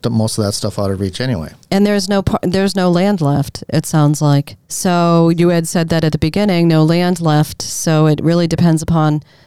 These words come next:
Speaker 2: built homes right now, correct? And, or
Speaker 1: Or,
Speaker 2: apartments.
Speaker 1: yeah.
Speaker 2: Like in Sturgeon Bay, there are a lot of apartments being constructed,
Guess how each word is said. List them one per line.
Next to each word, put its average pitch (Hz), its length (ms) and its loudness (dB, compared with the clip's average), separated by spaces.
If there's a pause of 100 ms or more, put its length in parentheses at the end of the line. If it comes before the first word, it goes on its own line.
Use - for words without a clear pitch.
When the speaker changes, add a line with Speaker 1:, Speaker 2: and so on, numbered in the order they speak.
(260)
Speaker 2:
built 165 460 0 (140)
homes 156 720 0 (200)
right 160 220 0
now, 151 400 0 (220)
correct? 160 560 -2
And, 160 500 2 (300)
or 156 400 2 (180)
Speaker 1:
Or, - 80 -6
Speaker 2:
apartments. 160 640 -2
Speaker 1:
yeah. - 120 -6 (360)
Speaker 2:
Like 165 160 -2
in 170 120 2
Sturgeon 170 340 0
Bay, 185 400 -2
there 160 440 0
are 151 300 -2
a 156 80 0
lot 165 460 0
of 165 100 0
apartments 160 540 -2
being 156 340 0
constructed, 156 760 0